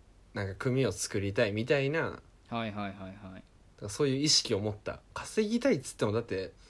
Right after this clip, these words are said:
Speaker 1: あれなんだよ。本当に、なんて言うんだろう。
Speaker 2: うん。
Speaker 1: ちゃんと高校生ぐらいの
Speaker 2: うんうんうん。
Speaker 1: が二人いて、
Speaker 2: うん。
Speaker 1: 他の二人は本当小学生みたいな。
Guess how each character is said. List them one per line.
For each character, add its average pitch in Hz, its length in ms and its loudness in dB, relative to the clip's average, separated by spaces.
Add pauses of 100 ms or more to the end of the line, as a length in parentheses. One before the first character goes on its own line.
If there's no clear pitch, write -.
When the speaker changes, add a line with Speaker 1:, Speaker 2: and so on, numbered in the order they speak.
(680)
Speaker 1:
あ 123 100 4
れ 127 80 6
な 139 100 6
ん 113 80 0
だ 90 60 -2
よ。 80 160 -6
本 165 200 2
当 165 180 2
に、 160 460 2 (1120)
な 127 140 4
ん 110 60 0
て 101 80 -4
言 87 80 -4
う - 20 -6
ん - 20 -6
だ 69 60 -6
ろ - 120 -12 (260)
う。 - 20 -4
Speaker 2:
う 117 40 -4
ん。 - 20 0
Speaker 1:
ち 113 60 2
ゃ 143 60 4
ん 139 100 2
と 131 380 4 (380)
高 165 180 10
校 165 160 8
生 143 400 6
ぐ 143 120 8
ら 101 100 8
い 82 80 0
の 73 160 -8 (760)
Speaker 2:
う - 60 -2
ん - 20 0
う 147 40 0
ん - 20 0
う 123 40 -2
ん。 95 480 -8 (280)
Speaker 1:
が 185 220 8
二 - 240 0
人 95 140 -2
い 92 60 -6
て、 131 340 4 (260)
Speaker 2:
う 110 40 -6
ん。 101 200 -6 (520)
Speaker 1:
他 196 300 2
の 196 80 8 (320)
二 - 240 4
人 170 120 8
は 104 80 8
本 123 160 2
当 120 80 0
小 127 180 2
学 127 200 6
生 - 140 -6
み - 120 -8
た - 100 -10
い - 80 -12
な。 135 80 -16